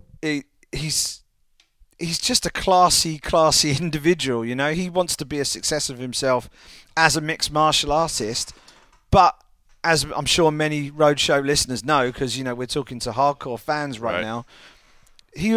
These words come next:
Speaker 1: he's also a fight manager.
Speaker 2: That's right.
Speaker 1: He works for Dominance Fight Management alongside Ali Abdelaziz.
Speaker 2: That's right.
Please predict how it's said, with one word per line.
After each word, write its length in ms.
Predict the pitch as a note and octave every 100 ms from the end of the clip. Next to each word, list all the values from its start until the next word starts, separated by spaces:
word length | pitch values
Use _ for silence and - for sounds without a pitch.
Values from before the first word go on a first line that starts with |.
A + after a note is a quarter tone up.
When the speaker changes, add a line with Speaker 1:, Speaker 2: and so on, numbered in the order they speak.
| A3+
Speaker 1:
he's 180 | G3+ F3+
also 320 | B3+ - F#3
a 140 | E3+ D#3+
fight 280 | - A#3+ G#3+
manager. 420 | D#3+ A#2+ G#2 D#2+ -
Speaker 2:
That's 160 | -
right. 200 | G#2+ D#3+ D#3
Speaker 1:
He 80 |
works 240 | D#3+ F3 -
for 60 |
Dominance 420 | - D#3+ D#3 C#3+ -
Fight 220 | D3+ A#2
Management 420 | C3+ C#3 B2+ D3+
alongside 400 | C#3 C#3 - B2+
Ali 280 | B2+ B2+ C3
Abdelaziz. 720 | B2 B2 B2+ A#2 A#2 D#3 F3 -
Speaker 2:
That's 100 | F2+
right. 160 | C3